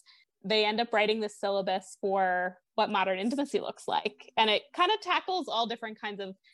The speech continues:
issues that develop in interpersonal relationships. And they may or may not <laughs> use that syllabus to later fall in love.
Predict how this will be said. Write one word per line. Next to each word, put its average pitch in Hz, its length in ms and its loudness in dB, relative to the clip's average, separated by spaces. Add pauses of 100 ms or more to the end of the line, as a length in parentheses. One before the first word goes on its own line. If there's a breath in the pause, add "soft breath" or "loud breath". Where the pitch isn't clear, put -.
(240 soft breath)
issues 214 380 -4
that 214 140 -6
develop 185 380 -2
in 190 120 -6
interpersonal 185 560 -8
relationships. 185 720 -4 (100)
And 196 600 2 (120)
they 240 160 0
may 233 300 -2
or 294 100 -2
may 262 180 -4
not 220 420 -6
<laughs> 392 220 -2
use 247 400 2
that 254 240 -2
syllabus 208 400 -6 (140)
to 190 260 -2 (400 soft breath)
later 190 400 -4
fall - 220 -6
in - 60 -12
love. - 200 -10